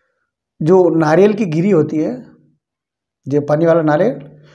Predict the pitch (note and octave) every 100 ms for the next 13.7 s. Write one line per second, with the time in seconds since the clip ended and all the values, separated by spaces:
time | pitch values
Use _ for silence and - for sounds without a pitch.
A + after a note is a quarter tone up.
0 | - - - - G#3 D3+ D3+ F#3 F#3 -
1 | - - - _ _ _ _ _ _ _
2 | F#3+ G3+ - A#2+ A#2 G2+ - - _ _
3 | _ _ _ _ _ C#3 D#3+ - G#3+ A3+
4 | - - _ _ _ _ _ _ _ _
5 | _ _ _ - A#2+ _ _ D3 D#3+ D#3
6 | D3 C3 C#3+ F#3+ G#3+ G3+ - A3 G3+ A#3+
7 | A3 F3 - - _ E3+ - E3+ D#3 A#2
8 | G2+ - - - _ _ _ _ _ _
9 | _ _ _ _ - D3 D3+ D3+ D3 D3+
10 | C#3+ C3 - - _ _ _ _ _ _
11 | _ _ C#3+ C#3+ D#3 G3+ - G#3+ A3 A#3
12 | A#3+ G2+ - - _ _ _ - - -
13 | C3+ C3 A2+ G#2+ G#2 - -